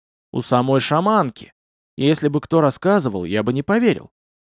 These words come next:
"Мне от этого какая польза?" тихо спросил я. "Случайно получилось".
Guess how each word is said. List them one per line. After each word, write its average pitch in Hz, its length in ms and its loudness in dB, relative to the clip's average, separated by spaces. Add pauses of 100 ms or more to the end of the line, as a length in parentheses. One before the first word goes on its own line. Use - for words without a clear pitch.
(420)
"Мне 233 320 2
от 214 80 2
этого 208 280 4
какая 208 360 4
польза?" 127 520 0 (340)
тихо 127 240 -2
спросил 110 480 -4
я. 104 280 -6 (400)
"Случайно 247 580 2
получилось". - 640 -2